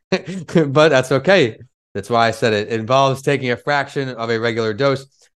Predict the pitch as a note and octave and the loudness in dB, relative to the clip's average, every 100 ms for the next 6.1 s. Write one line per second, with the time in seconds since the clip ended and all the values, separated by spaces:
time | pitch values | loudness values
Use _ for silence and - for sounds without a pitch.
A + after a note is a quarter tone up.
0 | - C#3 C3+ - - - C#3+ C3+ C3 - | -6 -2 -4 -6 -10 0 0 0 -4 -4
1 | B2+ G#2+ A#2+ A2+ A2+ A2+ G#2+ - _ - | -6 -6 -6 -4 -2 -2 -4 -12 _ -6
2 | G#2+ G2+ A#2 B2 - A2 A2+ A2+ G#2+ G#2 | -4 0 2 2 0 0 2 2 0 -4
3 | G2+ A2 G#2 G#2 - G#2+ G#2 - _ _ | -2 -2 -2 -8 -8 -8 -8 -10 _ _
4 | _ G2+ G2 G#2 G#2+ G#2 G#2+ G#2 G2 - | _ -12 -6 -2 -2 0 -2 -2 -6 -6
5 | F3 F3 - - G#2 A2 A#2 - A2 G#2+ | -4 -6 -6 -6 -4 -2 -4 -4 -4 -4